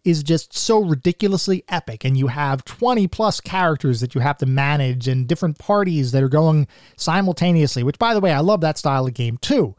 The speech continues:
But Chrono Trigger is a much more personal affair. It's a much more kind of focused affair because you only have a limited number of characters. You still have a good number. I think you have six or seven-ish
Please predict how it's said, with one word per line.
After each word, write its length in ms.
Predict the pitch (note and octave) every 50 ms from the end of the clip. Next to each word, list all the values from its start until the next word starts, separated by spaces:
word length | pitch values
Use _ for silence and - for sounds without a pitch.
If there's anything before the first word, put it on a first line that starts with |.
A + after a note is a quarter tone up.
| _ _ _ - _ - -
But 140 | G#3+ F3
Chrono 260 | - - C4+ E4+ F#4+ F4
Trigger 340 | - - F3 D#3+ E3 F3
is 160 | - E3+ C#3+ E3+
a 120 | F#3+ F#3+
much 500 | F3 D#3+ C#3+ C3+ C3+ C#3+ D3 - - - - _ _ _ D#3+
more 580 | C#3 C3+ C3+ C3 B2+ B2+ B2+ B2+ B2+ B2+ B2+ - -
personal 880 | - - - - - F3 F#3 F#3+ - - - D3+ C3+ A2+ F#2+ - - _ _ _ _ _ _ _
affair. 520 | - D3+ - - D3 C3 A#2 G2+ G#2 - - -
It's 220 | - E3+ D#3+ -
a 140 | G#3 F#3+ G3
much 520 | F#3 F3+ F3 E3 F3 F#3 F#3 F3+ - - - _ _
more 560 | D3+ D3 D3+ D#3+ D#3+ D#3+ D#3 D3+ D3+ D3 C#3+ C#3
kind 340 | - - - D#3+ D#3+ D3
of 240 | D3 C#3 B2+ B2 - - _ _ - _ _ _
focused 460 | _ D4 F4+ - - - B2 - -
affair 380 | B2+ - - B2 A2 G#2 A#2+ A#2+
because 280 | D3 E3 - F#3+ F#3+
you 140 | F#3 A#3 D#4+
only 200 | - F#4+ F#4 D#4+
have 260 | F#3+ G#3+ C4 C4+ G#3
a 20 | F3
limited 380 | D3 D#3 G3 A#3+ B3+ B3 G#3+
number 200 | F#3+ G#3+ G#3 A3+
of 80 | B3 -
characters. 460 | - D3 C3 A#2+ A#2 - G3 G#3 -
You 60 | D4
still 180 | - - G#4+ A4
have 100 | A4 C#4
a 60 | E3+
good 220 | C3+ B2+ F3+ E3 C3+
number. 360 | C#3+ D#3+ D#3+ - A2 A2 B2
I 60 | D3
think 220 | - E3+ D#3+ C#3
you 80 | C#3 B2+
have 100 | B2+ B2
six 240 | - D#3 D3 - -
or 60 | C3
seven-ish 520 | - - B2+ B2+ C3+ C3 C3 A#2+ - -